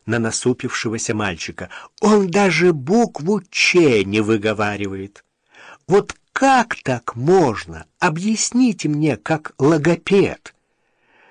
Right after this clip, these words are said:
Даша вспомнила распродажную вещь и почувствовала, что терпение её лопнуло, как воздушный шарик. «Объясняю, как логопед», вежливо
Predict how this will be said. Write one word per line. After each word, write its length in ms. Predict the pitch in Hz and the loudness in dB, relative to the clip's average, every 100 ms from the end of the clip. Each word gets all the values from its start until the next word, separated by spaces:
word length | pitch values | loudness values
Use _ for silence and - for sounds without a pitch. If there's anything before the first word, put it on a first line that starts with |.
| _ | _
Даша 280 | 170 220 - | -2 0 -2
вспомнила 760 | - - 220 220 196 180 180 170 _ _ _ | -6 -2 2 2 4 2 0 -2 _ _ _
распродажную 1200 | - 170 - - 175 156 156 147 127 135 131 117 | -4 -2 -2 -2 -2 0 0 0 -4 -2 0 -2
вещь 540 | 98 90 85 - - _ _ _ _ _ | -2 -4 -6 -10 -12 _ _ _ _ _
и 80 | - | -4
почувствовала, 680 | 170 180 - 113 - 147 156 | -2 -2 -4 -6 -6 -6 -6
что 220 | 151 - | -4 -2
терпение 720 | 131 131 120 - 131 113 107 98 | 0 0 -2 0 0 2 -4 -2
её 320 | 107 104 104 | -2 0 -2
лопнуло, 640 | 90 123 175 - 196 208 - - _ | -2 -4 -2 -2 -2 -2 -10 -20 _
как 300 | - 120 - | -8 -8 -6
воздушный 640 | - 113 87 127 175 - 175 | -6 -6 -4 -6 -6 -10 -8
шарик. 640 | - 101 87 90 - - _ _ _ _ _ _ _ _ _ _ _ _ _ _ _ - | -6 -4 -6 -8 -14 -18 _ _ _ _ _ _ _ _ _ _ _ _ _ _ _ -8
«Объясняю, 760 | 120 117 - 151 180 180 180 _ | -4 -4 -4 -2 -2 -2 -4 _
как 300 | - 151 - | -10 -8 -14
логопед», 720 | - 127 120 123 92 71 - - _ _ _ _ _ - | -4 -2 -2 -4 -6 -10 -18 -20 _ _ _ _ _ -4
вежливо 580 | 107 123 113 117 120 | 0 0 -2 -4 -4